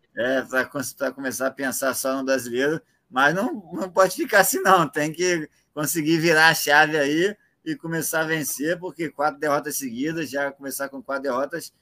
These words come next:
é bem complicado, já deixa o início tenso, e aí o psicológico vai sendo cada vez mais abatido, né? Se continuar perdendo, se não conseguir pontuar, se, se ficar ali na lanterna, o, cada jogo que passa vai ficar mais tenso, mais difícil, a perna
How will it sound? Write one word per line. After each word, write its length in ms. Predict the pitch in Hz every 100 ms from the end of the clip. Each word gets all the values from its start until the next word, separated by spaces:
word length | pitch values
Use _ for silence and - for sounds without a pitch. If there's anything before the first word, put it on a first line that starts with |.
| _ _
é 160 | 127
bem 180 | 120 131
complicado, 680 | 131 139 151 - 120 135 147
já 140 | 143
deixa 400 | 123 127 123 156
o 100 | 143
início 480 | 139 131 131 151 131 - _ _
tenso, 640 | - 139 156 170 185 185 - _ _
e 100 | 120
aí 400 | 135 131 120 139
o 80 | 160
psicológico 640 | 147 147 - 143 139 147
vai 160 | 165 160
sendo 340 | 151 151 139
cada 240 | 127 147 143
vez 180 | 139 151
mais 180 | 160 165
abatido, 460 | 180 220 - 165
né? 120 | 143 123
Se 200 | - 127
continuar 340 | 131 120 131
perdendo, 440 | - 131 107 131 165
se 100 | 151
não 60 |
conseguir 380 | 127 127 131 127
pontuar, 580 | 127 131 123 107 151 160 _ _
se, 160 | - -
se 200 | - 127
ficar 320 | - 123 127
ali 120 | 127
na 100 | 135
lanterna, 720 | 135 131 110 117 139 160 180 - _ _ _ -
o, 300 | 123 120 107
cada 340 | 139 156 165
jogo 180 | 139 156
que 100 | 160
passa 320 | 151 143 160 170
vai 100 | 175
ficar 200 | - 160
mais 240 | 180 180
tenso, 460 | - 156 180 180 185
mais 220 | 170 190
difícil, 440 | 214 165 170 151
a 40 | 143
perna 480 | - 165 180 170